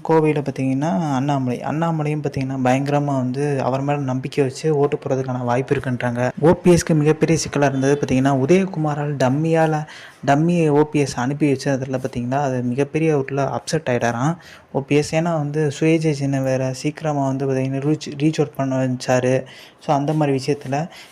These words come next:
கடைசி நேரத்துல பாத்தீங்கன்னா, அந்த டம்மி ஓ பி எஸ்கள் பாத்தீங்கன்னா பின்வாங்கிட்டாங்க. உதயகுமாரே வேணாம்ப்பான்ற மாதிரி வந்து சொல்லிட்டாராம். எதனால சொல்லிட்டு பார்க்கலாம்,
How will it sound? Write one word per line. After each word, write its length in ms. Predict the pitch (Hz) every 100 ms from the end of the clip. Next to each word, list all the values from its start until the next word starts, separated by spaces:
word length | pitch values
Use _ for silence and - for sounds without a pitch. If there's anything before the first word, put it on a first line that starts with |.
| -
கடைசி 440 | 147 160 196 196
நேரத்துல 40 | 190
பாத்தீங்கன்னா, 480 | 190 175 156 151
அந்த 200 | 160 151 131
டம்மி 260 | 131 156
ஓ 140 | 160 147
பி 180 | 143 139
எஸ்கள் 280 | - 143 139
பாத்தீங்கன்னா 340 | 135 135 143 143
பின்வாங்கிட்டாங்க. 600 | 156 151 131 127 117 110 - - - _
உதயகுமாரே 540 | 143 170 170 165 160 156
வேணாம்ப்பான்ற 680 | 151 151 143 147 139 131
மாதிரி 200 | 127 143
வந்து 180 | 139 131
சொல்லிட்டாராம். 520 | 131 131 131 120 123 - - - -
எதனால 260 | 143 190
சொல்லிட்டு 280 | 185 156 147
பார்க்கலாம், 460 | 143 131 135 160